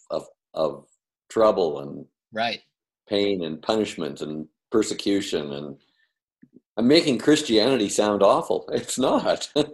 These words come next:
Speaker 1: It's
Speaker 2: No,
Speaker 1: a
Speaker 2: right.
Speaker 1: joy.
Speaker 2: Well, <laughs> but I mean, no, that's a, the point is well taken. I mean, it's, uh, uh, the fact that he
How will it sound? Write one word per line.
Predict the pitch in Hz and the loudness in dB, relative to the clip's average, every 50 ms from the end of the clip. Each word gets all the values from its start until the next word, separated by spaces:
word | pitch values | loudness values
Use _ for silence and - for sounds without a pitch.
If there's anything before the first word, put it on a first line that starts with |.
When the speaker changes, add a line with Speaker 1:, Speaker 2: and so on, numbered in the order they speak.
| - 156 - - - 127 - - | -4 -4 -4 -4 -8 -12 -12 -14
Speaker 1:
It's | - - - - 156 | -18 -18 -14 -6 0
Speaker 2:
No, | 165 208 247 226 165 | 2 4 4 4 4
Speaker 1:
a | 151 | 6
Speaker 2:
right. | 196 - - | 6 6 6
Speaker 1:
joy. | 196 233 | 6 4
Speaker 2:
Well, | - - - - 131 - - - - - - | 2 0 0 -2 -2 -4 -6 -8 -10 -10 -12
<laughs> | - - _ _ - - _ | -14 -16 _ _ -20 -2 _
but | - 180 165 156 | 2 2 4 4
I | 156 | 2
mean, | 170 175 170 156 147 | 2 2 0 0 -2
no, | 160 185 202 160 | -2 -2 0 0
that's | 139 139 139 - | 0 0 0 -2
a, | 160 - - 143 147 143 | -6 -6 -8 -10 -10 -6
the | 143 139 135 | -4 -4 -4
point | 135 - 190 202 175 | -4 -4 -4 -2 -2
is | 135 - | -2 -2
well | 147 127 113 | -4 -4 -4
taken. | - - 165 196 247 - 113 98 | -4 -2 -4 -4 -4 -6 -10 -8
I | 101 113 | -6 -2
mean, | 123 127 123 117 113 - - - - _ _ - | 0 0 -2 -2 -6 -10 -16 -20 -20 _ _ -6
it's, | 131 135 131 - - | -4 -4 -4 -4 -2
uh, | 147 135 120 113 107 104 104 104 - _ _ | 0 2 2 2 0 -2 -4 -6 -10 _ _
uh, | - 104 98 95 107 - | -14 -14 -14 -16 -12 -10
the | 117 | -10
fact | - - - 139 143 151 143 143 - 117 | -10 -2 0 2 2 2 0 -4 -8 -6
that | 127 117 120 - | -6 -6 -6 -8
he | - - - - 151 156 151 147 139 139 | -12 -12 -6 -4 -2 -2 -2 -2 -4 -4